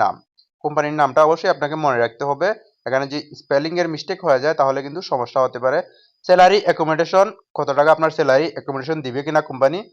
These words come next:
এখানে এক কথায় বলে নেই, পারমিটের মধ্যে যে যে বিষয়গুলো উল্লেখ করা হয়েছে, ইম্পর্টেন্ট জিনিসগুলো, ওইগুলো আপনি মুখস্থ করে নেবেন, এবং পাসপোর্টের মধ্যে যে যে বিষয়গুলো ইম্পর্টেন্ট, ওইগুলো আপনি মুখস্থ করে নেবেন। কনফিডেন্স অবশ্যই আপনাকে থাকতে হবে। কনফিডেন্স যদি দেখাতে না পারেন, আপনি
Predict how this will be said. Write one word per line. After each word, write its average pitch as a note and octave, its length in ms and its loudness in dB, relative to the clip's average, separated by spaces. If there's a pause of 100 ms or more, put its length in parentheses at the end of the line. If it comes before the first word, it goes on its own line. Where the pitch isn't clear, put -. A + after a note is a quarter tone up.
(180)
এখানে F#3 220 4
এক E3+ 140 4
কথায় F#3 260 2
বলে C#3 220 4
নেই, F3+ 120 0 (300)
পারমিটের F#3 440 2
মধ্যে G3 240 -4
যে D#3 140 -2
যে D#3+ 60 -2 (100)
বিষয়গুলো C#3 340 -4 (120)
উল্লেখ D#3+ 240 -2
করা C3+ 200 4
হয়েছে, A#2 220 -2 (120)
ইম্পর্টেন্ট D3+ 380 -2
জিনিসগুলো, B2+ 380 -6 (100)
ওইগুলো C#3 280 -2
আপনি D#3+ 120 -4 (100)
মুখস্থ D3+ 340 -6
করে C3 180 2
নেবেন, D3+ 180 -6 (220)
এবং D3 120 2 (100)
পাসপোর্টের F#3 400 0
মধ্যে D#3+ 240 -4
যে D3 160 -6
যে E3 140 -4
বিষয়গুলো D3 380 -2 (160)
ইম্পর্টেন্ট, D3 440 -2 (140)
ওইগুলো D#3 300 0
আপনি E3 120 -6 (100)
মুখস্থ C3 280 -6 (100)
করে A2 140 -4
নেবেন। G2+ 260 -14 (460)
কনফিডেন্স G3+ 480 0 (100)
অবশ্যই E3 300 0
আপনাকে D3 220 -6 (100)
থাকতে C3 300 -2
হবে। B2+ 160 -8 (140)
কনফিডেন্স F3 460 -4 (100)
যদি F3 140 -6 (100)
দেখাতে E3+ 300 0 (120)
না A#2+ 140 2
পারেন, C3 260 -2
আপনি C3+ 120 -10